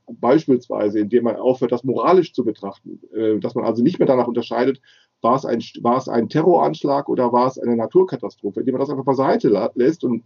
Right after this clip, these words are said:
wa-, sagt, äh, ob Naturkatastrophe oder Terroranschlag oder Sabotage oder Unfall, in allen Fällen behandeln wir es auf dieselbe Weise, weil nur dann ist es effizient beispielsweise, dass man sagt, ob Terroranschlag, egal. So, und dann könnte sich eine effiziente Versicherungssystematik,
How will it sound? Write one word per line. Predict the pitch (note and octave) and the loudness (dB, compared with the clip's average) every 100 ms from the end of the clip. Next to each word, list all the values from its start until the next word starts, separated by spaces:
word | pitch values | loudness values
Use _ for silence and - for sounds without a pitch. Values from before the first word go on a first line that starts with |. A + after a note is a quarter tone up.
| - | -2
wa-, | A#2 | 0
sagt, | A2 C3 - _ - - - _ - | 2 0 -2 _ -20 -20 -20 _ 0
äh, | A#2 - | 0 2
ob | E3+ - _ - | 0 -2 _ -10
Naturkatastrophe | - A#2+ D#3+ F#3 F3+ E3+ D3 D#3 D#3+ D#3 A2+ | -2 0 2 2 2 -4 -2 0 0 2 -2
oder | A#2+ B2+ G#2+ | 0 0 -2
Terroranschlag | - E3 E3+ C#3+ D#3 D#3 C#3+ - | -2 0 0 0 -4 -4 -4 0
oder | B2 A#2 | 0 0
Sabotage | A2+ G#2+ G#2 A#2+ C#3 D#3+ C3+ | -2 -4 -4 -2 0 2 2
oder | A2+ G#2 | 2 2
Unfall, | F3+ F3 D#3+ - _ - | 0 -2 -4 -6 _ -10
in | - | -4
allen | - C3 C3 | 2 2 2
Fällen | D3 D#3+ D3 | 0 0 2
behandeln | B2 C#3+ D3+ | 0 0 0
wir | C3+ B2+ | 2 0
es | - | -4
auf | C#3+ | -4
dieselbe | C3 C#3+ C#3+ | -2 2 2
Weise, | C3+ F3 F#3+ A#2+ | 2 2 2 2
weil | A2+ A#2+ | 0 2
nur | B2 D3+ | 2 0
dann | D#3 A#2 D3+ F3+ | 0 0 0 -2
ist | D3+ D#3 | -4 -6
es | - | -6
effizient | D#3+ D#3+ - G3+ D#3+ | -4 -2 2 2 2
beispielsweise, | G#2+ G2 - F2+ F2 E2+ D#2+ | -2 -2 -6 -10 -10 -10 -12
dass | G2+ | -8
man | A#2 | -6
sagt, | B2 - | -6 -6
ob | B2 | -4
Terroranschlag, | - F3+ E3 D#3 - D#3 D3 _ | 2 2 2 0 0 0 0 _
egal. | A2 A#2+ C#3+ E3+ A#3+ _ _ _ _ _ | 0 2 2 0 -4 _ _ _ _ _
So, | - B2+ | 2 4
und | B2+ | 4
dann | E3 A3+ - - - | 0 -2 -6 -10 -2
könnte | F3+ F3 | 2 2
sich | D#3+ | 2
eine | D#3 - | -2 0
effiziente | A3+ - - B2+ A#2 A2+ | 0 0 -2 -4 -4 -8
Versicherungssystematik, | C#3 C3 - C#3+ B2 A#2 - - - C#3 C3+ B2+ A#2 A2+ A#2 A#2 | -8 -6 -2 0 -2 -6 -18 -10 0 0 2 0 2 0 -2 -6